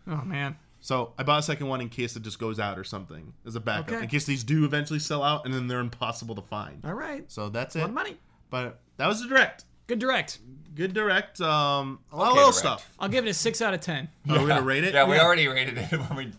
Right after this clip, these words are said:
Speaker 3: when
Speaker 1: Oh,
Speaker 3: we did
Speaker 1: did
Speaker 3: the
Speaker 1: you?
Speaker 3: reactions.
Speaker 1: What'd you give
Speaker 2: Yeah.
Speaker 1: it?
Speaker 3: I think I gave it, like, a C plus.
Speaker 1: Okay.
Speaker 3: Yeah.
Speaker 2: Yeah, I, I, I'm, I, I'll be in that range too.
Speaker 1: I liked the way that they pushed information out there. It's just obviously they had no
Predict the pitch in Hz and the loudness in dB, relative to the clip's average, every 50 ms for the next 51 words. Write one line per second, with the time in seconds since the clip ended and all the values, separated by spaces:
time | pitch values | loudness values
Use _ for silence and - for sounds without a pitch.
0 | - 143 - 202 202 196 165 190 190 185 262 269 233 - 104 104 - - 113 180 | -6 -4 0 2 2 4 4 2 2 2 0 0 0 -2 -2 -2 -4 -2 0 2
1 | 202 190 165 240 226 208 185 156 156 143 - - - - - _ - - 110 - | 4 4 4 4 4 4 4 4 2 -2 -4 -10 -18 -20 -20 _ -8 -6 -2 -2
2 | 135 135 123 120 127 120 113 110 107 101 101 - - 113 110 - - 104 104 127 | 0 0 0 0 0 2 2 0 0 -2 -6 -8 -8 -8 -8 -6 -4 -2 -2 -2
3 | 151 - - - - _ - 180 202 - 196 160 170 175 151 - - - - 123 | -2 -6 -12 -20 -16 _ -6 -4 -2 0 0 2 2 0 -2 -4 -10 -16 -10 -6
4 | 117 110 104 104 - - - - - - - _ _ _ _ - 180 170 175 175 | -4 -2 -2 -2 -6 -10 -20 -20 -20 -20 -20 _ _ _ _ -6 -2 0 2 2
5 | 170 170 - 160 156 156 113 143 139 - - 123 127 127 - 127 131 131 131 127 | 0 0 -4 -6 -6 -6 -8 -10 -10 -10 -8 -10 -8 -6 -4 -2 0 0 -2 -2
6 | - - 113 113 113 110 107 104 101 95 101 101 98 90 - - 95 - 101 - | -6 -6 -6 -6 -4 -6 -6 -6 -8 -8 -8 -10 -10 -12 -12 -12 -12 -12 -12 -18
7 | _ _ _ _ - - - - - 190 196 214 233 220 - 208 226 220 208 208 | _ _ _ _ -20 -20 -10 -4 -2 0 0 0 -2 -2 -2 -2 0 0 2 2
8 | 214 220 226 220 208 196 151 185 190 185 180 156 156 - 196 185 - - 185 180 | 4 4 2 2 2 -2 -2 -2 0 0 0 -2 -2 -2 -2 -2 -2 -4 -6 -6
9 | - 185 170 170 170 156 170 170 160 165 156 156 175 165 160 160 156 151 151 - | -4 -2 -2 -2 -2 -2 -2 -2 -4 -4 -4 -4 -4 -4 -2 -2 -4 -4 -6 -6
10 | 165 151 175 156 160 170 156 151 156 147 151 165 151 143 135 147 147 139 139 139 | -6 -4 -4 -2 0 0 0 0 0 0 0 -2 -2 -2 -2 -2 -2 -4 -2 -4
11 | 147 139 135 131 135 | -4 -4 -4 -6 -8